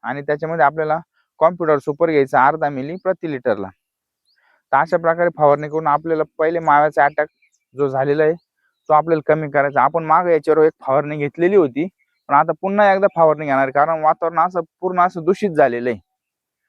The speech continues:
आणि वातावरणामध्ये माव्याचं प्रमाण सगळीकडे जास्त वाढलेलं. आपण रस्त्याने चाललो गाडीवर तरी मावा असा हार-, भरपूर असा अंगाला चिटकतोय. तर आपल्या प्लॉटवर माव्याचा अटॅक नाहीये, तरी पण आपण त्याच्यात थोडी फवारणी करणार आहे.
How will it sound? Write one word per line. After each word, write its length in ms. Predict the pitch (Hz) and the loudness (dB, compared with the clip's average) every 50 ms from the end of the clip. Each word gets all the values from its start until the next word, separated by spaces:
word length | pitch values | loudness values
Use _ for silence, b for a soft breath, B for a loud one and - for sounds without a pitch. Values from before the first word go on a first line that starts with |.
| _ _ _ _ _ _ _ _ _ - | _ _ _ _ _ _ _ _ _ -4
आणि 600 | 123 131 143 147 151 151 156 156 151 156 151 151 | -4 -2 -2 -2 -4 -4 -2 -2 -2 -2 0 2
वातावरणामध्ये 640 | 151 156 160 - 175 175 175 180 175 185 180 180 170 | 2 2 2 2 0 0 0 -2 -2 -2 -2 -2 2
माव्याचं 380 | 165 160 160 170 175 170 175 170 | 2 4 4 4 2 -2 -4 -2
प्रमाण 420 | 170 170 170 180 185 185 180 170 | 0 0 0 0 -2 -4 -6 -8
सगळीकडे 480 | 165 - 180 180 185 190 196 202 190 190 | -4 0 2 4 4 4 4 2 0 0
जास्त 280 | 175 175 175 180 - - | 2 0 0 0 0 0
वाढलेलं. 360 | 147 143 147 156 160 151 143 139 | 2 4 4 2 2 0 -2 -2
आपण 280 | 151 - 170 160 156 | -2 -4 -4 -4 -4
रस्त्याने 320 | 175 185 - - 165 160 151 | -4 -4 -4 -6 -8 -4 0
चाललो 280 | 156 147 151 160 165 | 2 2 2 2 0
गाडीवर 300 | 156 156 156 160 165 160 156 - | 0 0 0 0 0 -4 -4 -6
तरी 100 | 170 170 | -6 -4
मावा 280 | 165 156 156 160 160 160 | 0 2 4 4 4 4
असा 200 | 170 - 156 135 | 2 2 0 0
हार-, 200 | 123 120 117 123 | 0 0 -2 -8
भरपूर 340 | 131 139 135 - - 156 160 | -12 -14 -12 -6 -4 -4 -2
असा 180 | 165 - 139 131 | -2 -2 -4 -6
अंगाला 200 | 139 147 147 139 | -4 -6 -8 -8
चिटकतोय. 540 | - - 143 - 151 - _ - 160 147 170 190 _ _ _ _ _ _ _ _ _ _ _ - | -10 -10 -10 -8 -8 -8 _ -6 -6 -6 -6 -10 _ _ _ _ _ _ _ _ _ _ _ -2
तर 40 | 147 | 0
आपल्या 360 | 139 151 165 185 190 190 190 196 185 - _ _ _ _ - | 0 0 2 2 4 4 4 4 2 -4 _ _ _ _ 0
प्लॉटवर 300 | 165 165 175 175 190 185 | 2 2 2 2 0 -2
माव्याचा 460 | 180 170 165 175 190 180 185 180 160 | 0 2 2 2 0 -2 -2 -2 -2
अटॅक 240 | 165 170 202 185 190 | -2 -2 -2 -6 -4
नाहीये, 320 | 202 208 202 170 147 165 202 - _ _ _ _ _ _ _ _ _ _ _ _ | -4 -2 -2 -2 -2 -4 -6 -10 _ _ _ _ _ _ _ _ _ _ _ _
तरी 140 | 180 185 208 | 0 0 0
पण 140 | 196 202 196 | 2 2 2
आपण 260 | 185 190 190 196 185 | 2 2 0 -2 -4
त्याच्यात 220 | 180 185 190 196 185 _ | -4 -4 -4 -6 -8 _
थोडी 160 | 180 170 156 156 - | -6 -4 -4 -4 0
फवारणी 340 | 165 160 160 160 160 156 147 | 2 2 2 2 0 -4 -4
करणार 320 | 151 156 160 165 160 147 | -2 -2 0 0 -2 -2
आहे. 100 | 117 98 | -2 -6